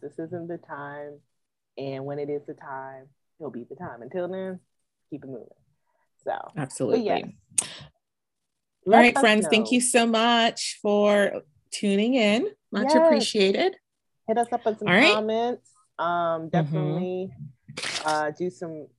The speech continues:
Speaker 1: liking, some subscribing, some rating. Definitely on Apple, was it Apple Podcasts or Apple Music?
Speaker 2: Apple Podcasts. It has its
Speaker 1: Apple
Speaker 2: own
Speaker 1: Pod-
Speaker 2: app now.
Speaker 1: Okay.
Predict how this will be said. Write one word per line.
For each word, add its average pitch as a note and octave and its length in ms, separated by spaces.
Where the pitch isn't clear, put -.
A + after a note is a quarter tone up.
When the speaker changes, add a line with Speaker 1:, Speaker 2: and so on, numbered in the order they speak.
Speaker 1:
liking, E3+ 540
some D#3 180
subscribing, E3 720
some C#3+ 280
rating. E3 800
Definitely E3 320
on D3+ 160
Apple, D#3 400
was F3 120
it D3 100
Apple A3+ 200
Podcasts A3+ 400
or - 40
Apple D3 220
Music? C#3 440
Speaker 2:
Apple E3 160
Podcasts. - 680
It D#3 80
has C#3+ 180
its C#3 80
Speaker 1:
Apple B2 100
Speaker 2:
own G2 60
Speaker 1:
Pod- G#2+ 100
Speaker 2:
app - 180
now. - 320
Speaker 1:
Okay. - 220